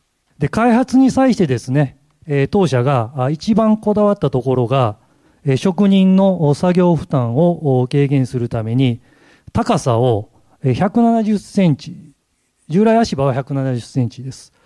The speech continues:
そこから二十センチ高くして、えー、百九十センチにした点と、えー、安全性向上のために、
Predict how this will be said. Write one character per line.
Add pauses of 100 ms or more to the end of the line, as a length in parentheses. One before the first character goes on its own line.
(220)
そ
こ
か
ら
二
十
セ
ン
チ
高
く
し
て、 (320)
え
ー、
百
九
十
セ
ン
チ
に
し
た
点
と、 (680)
え
ー、
安
全
性
向
上
の
た
め
に、